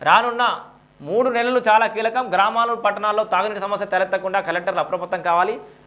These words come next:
అధికారులతో సమన్వయం చేసుకొని వారం మూడు రోజుల్లో గ్రామాల్లో పర్యటించాలి. నీటి కొరత ఉంటే ట్యాంకర్లతో సరఫరా చేయాలి.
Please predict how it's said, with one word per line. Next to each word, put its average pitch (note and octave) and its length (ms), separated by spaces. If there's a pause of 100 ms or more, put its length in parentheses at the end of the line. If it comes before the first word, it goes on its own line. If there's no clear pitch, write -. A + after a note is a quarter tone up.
అధికారులతో A3 640 (420)
సమన్వయం G#3 460
చేసుకొని G#3 320
వారం G3+ 380
మూడు G3+ 180
రోజుల్లో G3+ 300
గ్రామాల్లో F#3 400
పర్యటించాలి. E3+ 580 (260)
నీటి F#3+ 200
కొరత G#3+ 260
ఉంటే G#3+ 300
ట్యాంకర్లతో G3+ 500
సరఫరా F#3 460
చేయాలి. G3 300